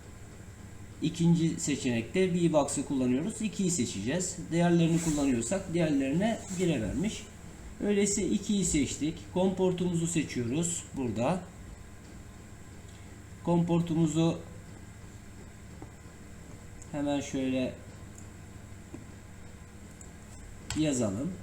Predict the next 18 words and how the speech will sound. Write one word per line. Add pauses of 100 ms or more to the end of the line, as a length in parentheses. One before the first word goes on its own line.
(160)
com
üç,
modelimiz
iPhone
yedi. (2500)
Evet,
şu
şekilde. (1000)
Connect
dedikten
sonra (580)
cihazımızla
bağlantı
kuracağız. (3750)
Evet,
şu
an
cihazımızla